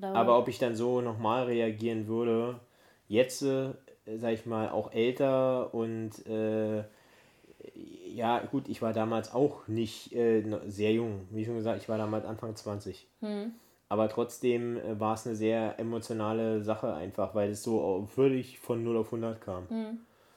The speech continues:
Speaker 2: Und, äh, und wie schon gesagt, dieses Stück für Stück, das hat mich dann wirklich verletzt einfach. Erst das eine und dann Stück für Stück Tage später dann so, äh, bröckchenweise so mitzukriegen, seit wann das schon lief.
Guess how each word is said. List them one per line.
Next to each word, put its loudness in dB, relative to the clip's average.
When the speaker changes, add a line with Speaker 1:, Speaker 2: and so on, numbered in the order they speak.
Speaker 2:
Und, -2
äh, 2
und -6
wie -2
schon -4
gesagt, -4
dieses -4
Stück -4
für -4
Stück, -4
das -6
hat -6
mich -14
dann -6
wirklich -4
verletzt -6
einfach. -10
Erst -4
das -10
eine -2
und -4
dann -2
Stück -6
für -4
Stück -6
Tage 0
später -2
dann -2
so, 0
äh, -2
bröckchenweise 0
so -6
mitzukriegen, -4
seit 0
wann -2
das -4
schon -8
lief. -6